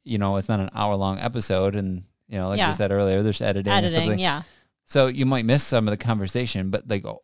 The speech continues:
Speaker 1: the overtone just seems heavy on the wife's in control. The, the husband's like, "Oh, whatever, I,
Speaker 2: Exhausted.
Speaker 1: I'm not gonna fight this because
Speaker 2: Yeah.
Speaker 1: I'm not gonna win."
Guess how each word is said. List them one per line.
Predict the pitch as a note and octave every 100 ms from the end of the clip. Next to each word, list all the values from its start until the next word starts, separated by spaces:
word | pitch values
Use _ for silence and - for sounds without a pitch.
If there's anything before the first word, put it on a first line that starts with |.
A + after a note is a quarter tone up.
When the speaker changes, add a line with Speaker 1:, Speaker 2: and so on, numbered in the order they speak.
| -
Speaker 1:
the | A#2+
overtone | B2 B2+ B2+ C3 C3+ B2+ B2+
just | A2+ A2 -
seems | G#2+ G#2 G#2 G2
heavy | A2+ G#2 G#2 G2
on | F2+ G2 F#2+ F#2+ - _ _ _ _ _ -
the |
wife's | G#2 B2+ B2
in | C3+
control. | B2 A#2 A2 A2 G#2 G#2+ - _ _ _ -
The, | G#2+ - -
the | G#2+ F#2+ F#2
husband's | G2+ B2 A2+ A#2 G#2+
like, | G#2 G2
"Oh, | G2+ A2
whatever, | G#2+ G#2+ G2 G#2
I, | G#2
Speaker 2:
Exhausted. | - A2+ A2
Speaker 1:
I'm | -
not | A2+ A2
gonna | A2 G#2+
fight | G#2+ G2
this | G#2 G2 -
because | G#2 F#2+ D#3 F#2
Speaker 2:
Yeah. | G#2
Speaker 1:
I'm | G2
not | G2
gonna | A#2+ B2
win." | G#2 G2+ G2+